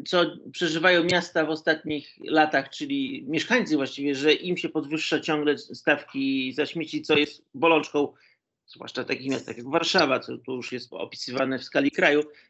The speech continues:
to rozumiem, to właśnie jest wynik tej sytuacji?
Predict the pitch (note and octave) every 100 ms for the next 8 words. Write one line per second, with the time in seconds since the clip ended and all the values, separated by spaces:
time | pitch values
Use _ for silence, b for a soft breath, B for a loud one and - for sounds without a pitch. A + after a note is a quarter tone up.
0 | - D3+ D#3 F#3 F3+ E3 D#3+ D#3 E3 D#3
1 | D#3 - _ _ _ - - D3+ F3 C#3+
2 | D#3+ D3+ D3+ C3+ C3 B2+ A3 G#4